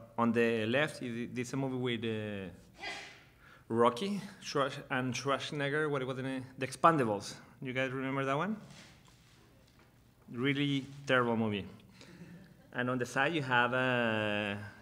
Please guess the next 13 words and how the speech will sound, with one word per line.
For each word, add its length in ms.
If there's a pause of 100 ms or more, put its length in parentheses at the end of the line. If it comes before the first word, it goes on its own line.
you 100
know 140
which 260
one? 220
The 80
one 160
on 60
the 60
side, 280 (760)
The 120
Hurt 280
Locker. 380 (1900)
The 100